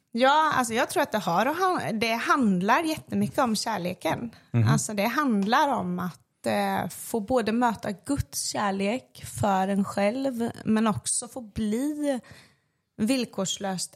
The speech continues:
Speaker 1: älskad av människor runt sig själv i gemenskapen. Ehm, och för det behövs tid,
Speaker 2: Mm.
Speaker 1: till exempel. Eh,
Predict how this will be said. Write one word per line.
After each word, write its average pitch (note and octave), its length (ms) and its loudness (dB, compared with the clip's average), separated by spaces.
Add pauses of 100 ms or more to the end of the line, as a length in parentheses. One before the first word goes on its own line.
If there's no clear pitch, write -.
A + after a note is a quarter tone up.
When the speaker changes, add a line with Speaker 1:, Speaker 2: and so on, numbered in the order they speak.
Speaker 1:
älskad G#3+ 640 -6
av A#3 60 -2
människor G#3 480 -6
runt F#3 480 -6
sig F#3 260 -6
själv G#3 640 -4 (380)
i A3+ 80 -2
gemenskapen. G3+ 1160 -4 (140)
Ehm, F#3+ 680 -4 (920)
och G3+ 220 -8
för - 140 -16
det F3+ 300 -4
behövs F#3 500 -6 (220)
tid, C4+ 640 -12 (180)
Speaker 2:
Mm. G2+ 140 0
Speaker 1:
till - 80 0
exempel. A3+ 500 -6 (340)
Eh, G3 420 -6